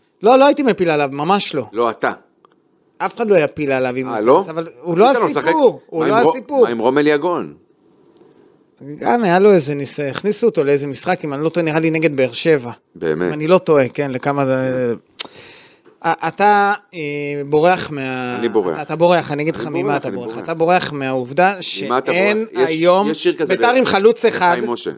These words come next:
Speaker 2: ממה אתה בורח?
Speaker 1: אה, יש לביתר חלוץ אחד.
Speaker 2: כן.
Speaker 1: חלוץ אחד, קבוצת ביתר ירושלים עם חלוץ אחד.
Speaker 2: תעודת עניות, בושה.
Speaker 1: תודה רבה, אז, אז, אז מה,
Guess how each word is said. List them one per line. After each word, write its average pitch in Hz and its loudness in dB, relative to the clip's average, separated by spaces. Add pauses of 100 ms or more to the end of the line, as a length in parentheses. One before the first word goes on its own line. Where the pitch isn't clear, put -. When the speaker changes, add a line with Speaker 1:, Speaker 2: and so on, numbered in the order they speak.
Speaker 2:
ממה 95 -2
אתה 107 -6
בורח? 78 -8 (440)
Speaker 1:
אה, 143 -4 (200)
יש 165 -2
לביתר 185 0
חלוץ 160 -2
אחד. 165 -4 (280)
Speaker 2:
כן. 85 -18
Speaker 1:
חלוץ 196 4
אחד, 185 0 (100)
קבוצת 143 -2
ביתר 165 0
ירושלים 156 -2
עם 160 -4
חלוץ 147 -4
אחד. 131 -8 (260)
Speaker 2:
תעודת 98 -2
עניות, 139 -2
בושה. 196 -4
Speaker 1:
תודה 226 2
רבה, 226 2
אז, 165 0
אז, 175 -2
אז 147 -8
מה, 190 2